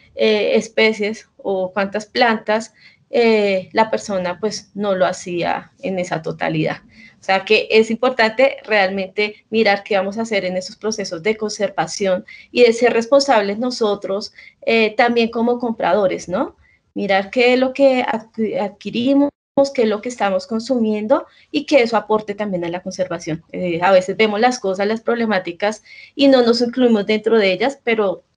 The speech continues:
aquí vamos a ver qué, qué podemos entre todos llegar a construir algo mejor para ellas. A mí, a mí,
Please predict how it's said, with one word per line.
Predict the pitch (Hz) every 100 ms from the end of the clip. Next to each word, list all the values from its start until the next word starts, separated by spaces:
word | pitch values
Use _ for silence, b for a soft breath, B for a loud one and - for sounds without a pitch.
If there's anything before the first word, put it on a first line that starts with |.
| _
aquí | - 226 247
vamos | 226 233 247
a | 254
ver | 220 208
qué, | 226 214 226 B B
qué | - 262
podemos | 247 240 208 196 220
entre | 220 233
todos | 208 185 175 -
llegar | 214 214 196
a | 190
construir | 196 196 202 185
algo | 170 175
mejor | 185 175 160
para | 170 175
ellas. | 156 156 - - _ B B B B B B B B
A | 240
mí, | 247 285 -
a | 240 233 226 202
mí, | 233 285